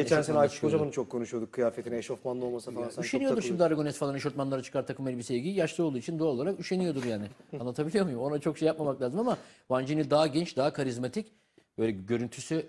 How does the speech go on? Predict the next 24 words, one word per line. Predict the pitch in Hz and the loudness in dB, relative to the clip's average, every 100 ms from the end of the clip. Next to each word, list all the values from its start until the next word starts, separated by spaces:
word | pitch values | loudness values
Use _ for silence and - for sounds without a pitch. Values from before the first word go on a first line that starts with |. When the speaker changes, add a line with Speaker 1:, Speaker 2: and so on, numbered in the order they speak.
| - _ | -10 _
Speaker 2:
çok | - - | -4 -2
daha | 139 160 175 | 4 4 4
iyi | 143 160 | 4 6
olan | 143 127 | 6 2
bir | 117 | 0
teknik | 120 120 107 | -4 -6 -2
direktör | 110 104 101 | -4 -2 -6
kenarda. | - 113 107 160 233 - _ _ - | -2 -2 2 0 0 -6 _ _ 2
Biraz | 139 170 151 | 6 6 6
da | |
takıma | 151 147 156 143 | -2 -2 0 2
ve | 147 | 2
ülkeye | 143 143 160 | 2 2 4
uyum | 151 143 156 | 4 4 2
sağlarsa | 160 147 185 180 | 6 6 6 4
çabuk | 143 139 156 156 | 0 2 2 0
bir | |
şekilde | 151 127 123 147 240 - _ _ - | -4 -2 0 2 0 -2 _ _ -2
Galatasaray'ın | 127 160 156 156 190 185 - _ | 2 2 2 2 2 -2 -10 _
çok | - 190 143 | 2 2 4
lehine | 143 160 185 | 4 6 6
olur | 175 160 | 8 6
diye | 147 | 6
düşünüyorum. | 131 - 131 113 | 2 -4 -2 -2